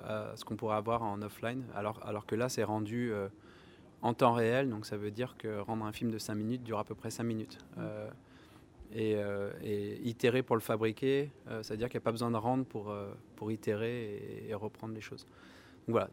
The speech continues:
Speaker 2: Cette accélération du temps de calcul, est-ce que c'est un facteur important pour la démocratisation de, des moteurs trois D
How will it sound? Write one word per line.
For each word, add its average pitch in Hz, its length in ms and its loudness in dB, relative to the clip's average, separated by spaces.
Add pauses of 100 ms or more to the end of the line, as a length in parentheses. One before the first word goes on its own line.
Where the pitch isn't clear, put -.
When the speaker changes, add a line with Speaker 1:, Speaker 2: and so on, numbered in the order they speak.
Speaker 2:
Cette - 240 0
accélération 190 720 6
du 208 120 4
temps 190 140 2
de 180 60 2
calcul, 202 520 2
est-ce 190 180 4
que 202 100 -2
c'est - 180 0
un 185 80 4
facteur 190 400 0
important 208 480 2
pour 202 260 -2
la 180 140 6
démocratisation 190 1200 2
de, 151 320 -4 (680)
des 175 80 0
moteurs 170 380 -2
trois - 260 -6
D 170 260 -2